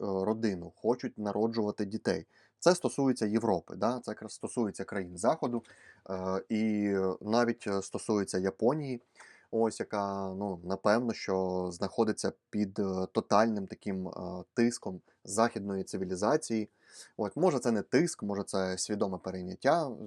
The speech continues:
тому т-, тут стосується і Південної Кореї, е, наприклад, да? Це країни, які перейняли західні цінності, західну культуру, ну, в якихось, е, таких, е, важливих частинах, там, демократія, лібералізм,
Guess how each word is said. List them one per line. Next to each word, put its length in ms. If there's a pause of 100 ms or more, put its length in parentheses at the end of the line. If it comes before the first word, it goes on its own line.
тому 220
т-, 140 (120)
тут 160
стосується 720
і 320
Південної 460
Кореї, 400
е, 60 (640)
наприклад, 440
да? 180
Це 220
країни, 440
які 220
перейняли 760
західні 540
цінності, 460
західну 400
культуру, 500 (240)
ну, 120
в 80
якихось, 460
е, 240
таких, 380 (320)
е, 60
важливих 600
частинах, 460
там, 140
демократія, 600
лібералізм, 680